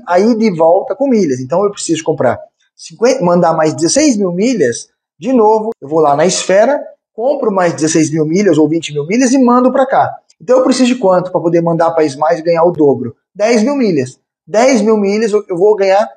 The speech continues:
mais dez, vinte. Quanto que é dez mil milhas na, na Smiles? Dez mil milhas vezes, é, trinta e cinco daria trezentos e cinquenta reais, tá? Então, o total seria mil setecentos e cinquenta com mais trezentos e cinquenta,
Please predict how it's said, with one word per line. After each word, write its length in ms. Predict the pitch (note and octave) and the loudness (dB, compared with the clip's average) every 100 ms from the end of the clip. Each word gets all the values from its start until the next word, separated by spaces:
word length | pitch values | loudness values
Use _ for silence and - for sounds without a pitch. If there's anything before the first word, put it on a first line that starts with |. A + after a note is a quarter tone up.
| _ | _
mais 260 | E3 G#3+ G#3 | -2 0 2
dez, 280 | F3 C#3 C3+ | 2 0 -2
vinte. 460 | G3 D#3 C3+ - _ _ | -4 -4 -10 -14 _ _
Quanto 160 | - A#3+ | -8 -2
que 80 | A3+ | 2
é 20 | |
dez 240 | G#3+ G#3 | 2 2
mil 140 | F#3+ F3+ | 0 0
milhas 320 | F3 E3+ D#3 | 0 -2 -2
na, 260 | D#3+ D3+ - - _ _ _ | -2 -2 -4 -14 _ _ _
na 200 | C#3+ D3+ | -6 0
Smiles? 420 | D3+ C#3+ C3 A2 | 0 2 0 0
Dez 240 | B2 F#3+ F#3+ | 2 2 2
mil 140 | F#3+ | 0
milhas 360 | F3 D3+ C#3 B2 | -2 0 -2 0
vezes, 560 | E3 D3+ A#2 A#2 - - _ _ _ - | 0 0 -2 -10 -12 -16 _ _ _ -8
é, 480 | C#3+ C#3 C3+ C3 C3 | 0 2 4 2 0
trinta 280 | C3+ C#3+ | -2 0
e 60 | A3 | 0
cinco 380 | G#3+ C4+ D#4 D4 | 2 0 0 2
daria 260 | C4 B3+ | 2 0
trezentos 440 | B3+ B3+ A3 A#3 A#3 | 0 0 0 -2 -4
e 60 | |
cinquenta 280 | B3 A3 A3 | -6 -4 -2
reais, 480 | A3 F3+ D#3 D3+ - _ _ | 0 0 -2 -6 -14 _ _
tá? 280 | G3 A#3+ - _ _ | -12 -12 -14 _ _
Então, 340 | - G#3 A#3 - _ | -8 -6 -6 -10 _
o 80 | - | -6
total 340 | G3+ F3 F#3 | -2 0 0
seria 240 | F#3 F3+ D#3+ | 0 0 0
mil 240 | F3+ A#3+ | 0 0
setecentos 340 | A#3 F#3+ F3+ - | 0 -2 -2 -4
e 20 | |
cinquenta 340 | G3+ A#3 A#3+ | -2 0 0
com 80 | - | 0
mais 180 | E3+ E3+ | 0 0
trezentos 360 | E3+ D#3+ D#3+ | 2 0 0
e 20 | A3 | -2
cinquenta, 420 | A3 A#3 B3 | 0 0 0